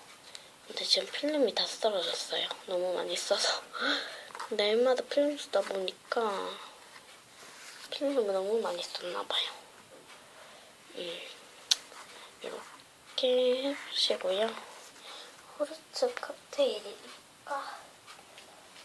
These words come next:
어, 토핑들을 넣어줄 건데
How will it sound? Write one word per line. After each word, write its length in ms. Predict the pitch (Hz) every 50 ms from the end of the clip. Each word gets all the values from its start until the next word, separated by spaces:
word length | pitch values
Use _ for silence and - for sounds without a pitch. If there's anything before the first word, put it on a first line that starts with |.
| - - - - - - - - - - - - - - - - - - - - - - - - -
어, 340 | 208 196 196 196 202 208 214 -
토핑들을 720 | - 320 - - - 339 330 311 269 233 214 214 214 208
넣어줄 360 | 202 196 202 202 208 196 -
건데 520 | - - 240 240 254 277 277 247 208 208